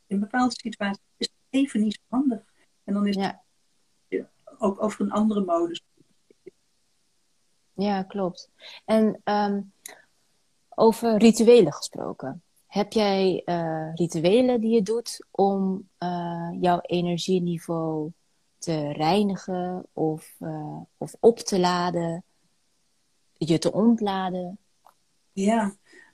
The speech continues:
Speaker 1: nou, eigenlijk tegenwoordig niet zoveel meer. Ik heb vroeger heel veel gebruik gemaakt van rituelen. Eh, van alles en nog wat. En, eh, eh, tegenwoordig heb ik minder behoefte daaraan.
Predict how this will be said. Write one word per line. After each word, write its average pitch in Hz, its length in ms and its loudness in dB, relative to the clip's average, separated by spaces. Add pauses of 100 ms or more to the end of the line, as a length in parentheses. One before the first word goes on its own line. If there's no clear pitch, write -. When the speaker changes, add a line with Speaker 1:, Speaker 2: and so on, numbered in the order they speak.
(120)
Speaker 1:
nou, 208 420 0 (380)
eigenlijk - 440 -2
tegenwoordig 277 540 0
niet 330 180 6
zoveel 320 440 -2
meer. 170 280 2
Ik 185 100 -2
heb 220 220 -4
vroeger 277 240 -2
heel 294 380 2
veel 269 280 -4
gebruik - 400 -6
gemaakt 269 420 2
van 233 160 -2
rituelen. 233 640 -2 (840)
Eh, 208 200 -4 (280)
van 240 120 4
alles 262 280 2
en 208 80 0
nog 240 200 0
wat. 294 160 -8 (880)
En, 214 440 0
eh, 196 360 -8 (460)
eh, 196 400 -6 (320)
tegenwoordig 247 440 -2
heb 247 140 -2
ik - 260 -8
minder 220 540 0
behoefte 196 420 2
daaraan. 226 420 0